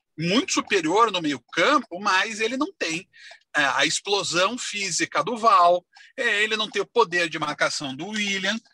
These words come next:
e ele não vai tirar o Rafinha do time. Então,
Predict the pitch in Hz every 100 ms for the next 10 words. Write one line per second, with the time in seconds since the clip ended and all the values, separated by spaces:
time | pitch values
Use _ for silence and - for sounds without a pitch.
0 | _ _ 466 392 427 254 262 240 285 285
1 | 254 262 311 294 247 - _ _ _ _
2 | 160 175